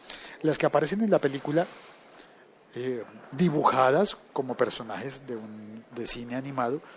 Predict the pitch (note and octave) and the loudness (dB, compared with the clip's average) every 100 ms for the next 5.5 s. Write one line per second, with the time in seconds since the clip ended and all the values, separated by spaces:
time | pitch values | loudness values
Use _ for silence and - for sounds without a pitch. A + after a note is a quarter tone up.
0 | - - - D#3 B2 C3+ D#3 C#3 D#3+ D3+ | -20 -20 0 2 2 0 -2 -2 0 4
1 | C3+ C#3+ D3 C#3+ D3+ C#3+ B2 E3+ - - | 4 2 -2 -4 -6 -6 -4 -6 -8 -14
2 | - - A2+ A2 C3+ A#2 - B2+ A2+ C#3 | -20 -12 -8 -6 -6 -4 0 0 -2 -8
3 | C3+ C3 - F3 - - - - - A2 | -8 -6 -4 -4 -6 -14 -20 -20 -18 -12
4 | G#2+ G2+ G2+ G2 G2 F#2+ - - - B2 | -8 -8 -8 -8 -8 -12 -20 -20 -18 -6
5 | B2+ B2 B2+ C3 | -2 -2 -2 -4